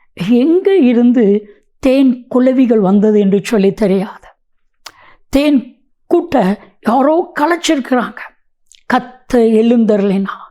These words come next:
அவர்கள் ஓட ஓட ஓட தேன் குளவிகள் அத்தனை பேரையும் விரட்டியது,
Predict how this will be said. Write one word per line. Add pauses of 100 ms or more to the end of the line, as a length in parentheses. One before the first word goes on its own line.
(580)
அவர்கள்
ஓட (100)
ஓட
ஓட (320)
தேன்
குளவிகள்
அத்தனை
பேரையும்
விரட்டியது,